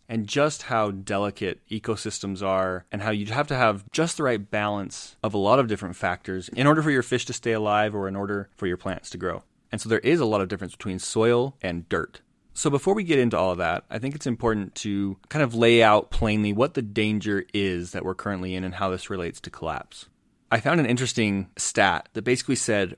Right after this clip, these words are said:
more food will have to be produced in the next fifty years than has been produced in the last ten thousand years combined.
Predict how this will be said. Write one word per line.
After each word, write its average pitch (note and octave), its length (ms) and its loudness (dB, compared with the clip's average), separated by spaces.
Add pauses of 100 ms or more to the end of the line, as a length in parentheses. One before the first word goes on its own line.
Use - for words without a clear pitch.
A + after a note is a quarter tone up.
more C3+ 400 0
food G#2+ 640 4
will G2+ 100 -2
have A2+ 240 0
to A#2+ 100 -6
be A2+ 120 -2
produced G2 600 -4
in G#2 60 0
the G#2 80 0
next G2+ 240 -4
fifty A#2+ 320 0
years E2+ 680 -6 (100)
than G#2 160 -2
has G2+ 220 -4
been A2+ 260 4
produced F#2 520 -4
in G2+ 120 -4
the F#2+ 100 -2
last F2+ 440 -4
ten G#2+ 200 -2
thousand F#2 420 -4
years E2+ 440 -6
combined. D2+ 640 -10